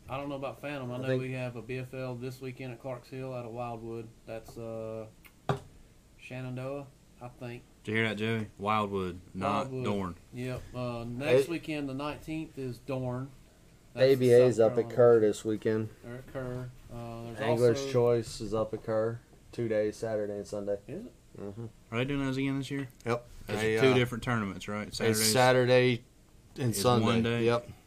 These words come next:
Speaker 3: and Sunday's a different tournament.
Speaker 2: That's right.
Speaker 3: Right.
Speaker 2: Um,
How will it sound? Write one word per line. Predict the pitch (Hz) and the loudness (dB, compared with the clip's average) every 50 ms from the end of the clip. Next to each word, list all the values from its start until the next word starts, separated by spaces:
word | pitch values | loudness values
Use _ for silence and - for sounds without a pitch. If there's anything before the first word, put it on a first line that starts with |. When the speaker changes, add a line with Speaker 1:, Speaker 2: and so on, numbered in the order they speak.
| - - | -12 -8
Speaker 3:
and | 101 95 92 | -8 -6 -4
Sunday's | - 113 110 110 110 107 104 98 | -2 -2 0 0 0 0 -2 -4
a | 95 | -4
different | 98 107 101 - 98 90 | -4 -4 -4 -4 -8 -10
tournament. | 98 92 87 87 | -10 -10 -8 -6
Speaker 2:
That's | 95 98 95 - - | -4 -4 -4 -4 -4
right. | 101 92 92 95 | -4 -4 -6 -8
Speaker 3:
Right. | 92 92 - - - - - - - - - - - - - - - - - - - - - - - - - - - - - - - - - | -10 -10 -12 -14 -18 -18 -18 -20 -20 -18 -20 -20 -20 -20 -20 -20 -20 -20 -20 -20 -20 -20 -20 -20 -20 -20 -20 -20 -20 -20 -20 -20 -20 -16 -12
Speaker 2:
Um, | 101 95 90 87 87 87 85 85 | -10 -10 -10 -10 -10 -12 -12 -14